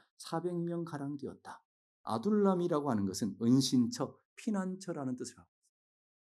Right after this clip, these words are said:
우리 영혼의 은신처, 우리 영혼의 피난처가 어디죠? 교회잖아요, 여러분. 교회를 얘기하고 있는데 교회에 누가 모였어요? 교회에 누가 모였다고요?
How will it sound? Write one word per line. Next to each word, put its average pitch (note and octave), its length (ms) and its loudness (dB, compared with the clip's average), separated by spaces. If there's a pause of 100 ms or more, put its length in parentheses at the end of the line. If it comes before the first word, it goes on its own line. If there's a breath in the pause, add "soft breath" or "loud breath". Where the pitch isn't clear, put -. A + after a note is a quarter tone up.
(120)
우리 C3 220 4
영혼의 B2 280 6
은신처, A2+ 640 -4
우리 B2+ 200 6
영혼의 A#2+ 240 4
피난처가 B2 460 -4
어디죠? G2+ 280 -6 (400)
교회잖아요, G3 600 0
여러분. G2+ 160 -20 (680)
교회를 A3+ 600 12
얘기하고 G3+ 380 8
있는데 C#3+ 340 4 (220 loud breath)
교회에 G#3 240 12
누가 F3+ 240 10
모였어요? C3+ 520 6 (300)
교회에 F#3 180 12
누가 G3 200 12
모였다고요? A#2+ 460 12